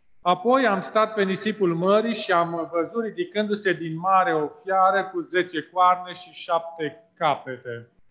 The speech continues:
Pe coarne avea zece cununi împărătești și pe capete avea nume de hulă.” Uh, observați, uh, că primul simbol este fiara, al doilea simbol este marea.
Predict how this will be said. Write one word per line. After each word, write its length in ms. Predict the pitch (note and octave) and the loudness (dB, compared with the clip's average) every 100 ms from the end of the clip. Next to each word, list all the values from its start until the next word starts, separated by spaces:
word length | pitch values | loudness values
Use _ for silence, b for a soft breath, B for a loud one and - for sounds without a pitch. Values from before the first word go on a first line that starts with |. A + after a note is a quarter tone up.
| _ _ | _ _
Pe 160 | F#3 F3+ | -4 2
coarne 340 | A3+ B3 G#3+ | 2 4 2
avea 380 | G3 F#3+ G3+ G3+ - - D3 | 2 4 2 0 -8 -14 -8
zece 440 | F#3+ G3+ G3+ E3+ | -2 0 0 -4
cununi 380 | E3 E3+ F#3 F3 | -2 -2 -2 -2
împărătești 600 | D#3+ D#3+ D3+ F3+ F#3+ - | 0 0 0 0 0 -2
și 120 | F#3 | -4
pe 280 | D#3+ D3+ D#3 - | 0 -2 -2 -10
capete 580 | - G3 G3 G3 F#3+ F#3+ | 0 2 2 0 -2 -4
avea 340 | D3 D3 E3 E3+ | 0 2 2 0
nume 320 | E3 F#3 E3+ | 0 -2 -2
de 300 | D#3 D#3 - - | -2 -2 -4 -8
hulă.” 520 | G3 C#3 A#2 G#2 - _ _ _ _ _ _ _ _ _ _ | -6 -4 -6 -12 -20 _ _ _ _ _ _ _ _ _ _
Uh, 380 | D#3+ D#3 D3 D3+ | -2 2 2 0
observați, 680 | F#3 F#3 G3 F3+ B3+ - - - - - - - _ _ _ _ _ _ _ | -2 0 0 2 2 2 -4 -10 -16 -18 -20 -20 _ _ _ _ _ _ _
uh, 280 | E3 D3+ C#3+ - | -8 -8 -8 -8
că 160 | - D#3+ D#3+ | 0 0 2
primul 320 | A#3 D4+ C#4 | 2 4 4
simbol 720 | G3 - G#3 E3+ F#3+ A3+ A3+ A3+ | 2 2 2 4 6 6 4 0
este 480 | F#3+ F#3 - F3+ E3+ - | 0 0 0 0 0 -4
fiara, 640 | - - F#3 C#3+ A#2 G#2+ - - _ | -14 -2 2 2 0 -6 -14 -20 _
al 240 | D#3+ D#3 D3 | 0 0 0
doilea 300 | G#3+ A3 G3+ | 0 2 0
simbol 640 | - F#3 D#3+ F#3+ G#3+ G#3+ F3+ | -4 -10 -2 0 0 -2 -8
este 420 | F3+ - F#3 F3 | -8 -4 -4 -2
marea. 380 | G3 D#3+ B2+ | 0 0 0